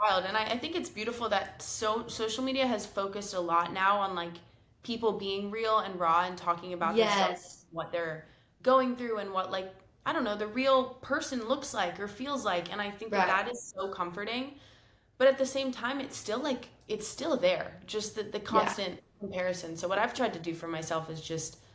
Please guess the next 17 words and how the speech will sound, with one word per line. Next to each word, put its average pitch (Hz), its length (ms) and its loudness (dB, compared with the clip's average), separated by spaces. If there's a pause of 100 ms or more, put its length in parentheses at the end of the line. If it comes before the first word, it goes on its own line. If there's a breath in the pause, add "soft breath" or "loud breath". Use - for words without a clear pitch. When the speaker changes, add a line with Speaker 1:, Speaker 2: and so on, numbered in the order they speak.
(340 soft breath)
Speaker 1:
I 190 100 -2
guess, 220 240 0
take 247 240 -2
myself 262 420 0
off 185 200 2
of 180 80 -12
social 180 320 -6
media 180 260 -2
as 175 140 -2
much 165 220 -6
as 175 100 -4
I 165 120 -2
can, 170 520 -6
like, 175 160 -2
from 208 60 2
Speaker 2:
Yeah. 196 240 8
Speaker 1:
scrolling, 165 260 0